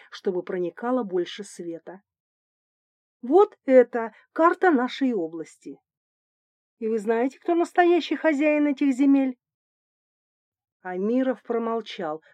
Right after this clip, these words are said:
только пожал плечами. Он понятия не имел, какой ответ желает услышать корреспондент. "Я знаю, что вы думаете. Владеют землями москвичи, питерцы,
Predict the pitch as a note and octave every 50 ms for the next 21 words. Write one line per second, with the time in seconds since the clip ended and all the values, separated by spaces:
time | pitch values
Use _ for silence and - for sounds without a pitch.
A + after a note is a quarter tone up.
0 | _ - - G#3 G3+ - G#3 - G#3 G3 G3+ G#3 G3+ G3 - G#3+ G3+ G3+ G3+ -
1 | - G#3 F#3+ F3 E3+ E3 E3+ _ - _ - C#4+ D4 C#4 - - D#4 D#4 D4+ C#4
2 | G#3 F#3 - G3+ F#3+ G3 G3+ G3+ G3+ G3+ G3+ G3 F3 D#3 D#3 D#3 _ _ _ _
3 | _ - - G3+ G3+ - A#3+ G#3 G3+ F#3+ - - A3+ C4+ D4 B3 G#3+ A3+ B3+ B3
4 | G#3+ G#3 G3 - G#3 G3 - - F#3+ F3 - F#3 _ - - F#3 F3+ - - -
5 | F#3 F3+ F3+ F3+ F3+ D#3 D3+ D3+ _ _ _ _ _ _ _ _ _ _ _ _
6 | _ _ _ _ _ _ _ _ _ _ _ _ _ _ _ _ _ _ _ -
7 | G#3+ D#3+ F3+ D#3+ C#3 - F3 E3+ D#3 D3 D#3+ E3+ - - - B3 A3 B3 B3+ G#3+
8 | C#4 C#4 C4 C4+ C4+ C4 B3+ - - B3+ _ _ _ _ _ - - - C4 D#4
9 | F4+ F#4+ E4+ - F#4+ G4+ F4+ D#4 C4+ G#3 F#3 F3 A3+ A3 G#3+ G#3+ G3+ G3+ G3 G3
10 | G3 A3+ D#4+ E4+ - - B3 A#3+ - - - - F#3 B3 C4 B3 G#3+ - - G3+
11 | A#3+ C4+ C4 - C4 A#3+ G3+ _ - B3 A#3 -